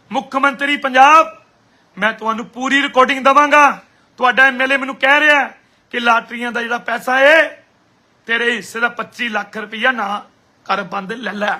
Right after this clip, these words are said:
ਕਿ ਪੰਜ ਤਰੀਕ ਇਲੈਕਸ਼ਨ ਤੋਂ ਪੰਜ ਦਿਨ ਪਹਿਲੇ ਮੈਂ ਤੁਹਾਡੇ ਨਾਲ ਪ੍ਰੈਸ ਕਾਨਫਰੰਸ ਕਰਨ ਨੂੰ ਤਿਆਰ ਹਾਂ। ਅਗਰ ਮੈਂ ਤੁਹਾਡੀ ਭੈਣ ਦੇ ਖਿਲਾਫ, ਜਿਹੜੇ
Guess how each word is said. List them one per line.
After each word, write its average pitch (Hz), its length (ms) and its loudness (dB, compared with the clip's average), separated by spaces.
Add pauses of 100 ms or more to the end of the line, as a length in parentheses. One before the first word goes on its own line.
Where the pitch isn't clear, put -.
(680)
ਕਿ 294 60 -12
ਪੰਜ 277 440 2
ਤਰੀਕ 294 440 0 (760)
ਇਲੈਕਸ਼ਨ 285 440 -2
ਤੋਂ 294 100 -8
ਪੰਜ 277 280 -2
ਦਿਨ 285 140 -4
ਪਹਿਲੇ 277 460 0 (500)
ਮੈਂ 269 180 2
ਤੁਹਾਡੇ 254 320 -2
ਨਾਲ 254 180 -4
ਪ੍ਰੈਸ 247 340 -4
ਕਾਨਫਰੰਸ 226 420 -8
ਕਰਨ 226 200 -8
ਨੂੰ 233 140 -10
ਤਿਆਰ 226 340 0
ਹਾਂ। 262 260 2 (580)
ਅਗਰ 285 300 2
ਮੈਂ 285 180 2
ਤੁਹਾਡੀ 277 380 0
ਭੈਣ 247 340 0
ਦੇ 254 100 -2
ਖਿਲਾਫ, 247 400 0 (840)
ਜਿਹੜੇ 277 460 2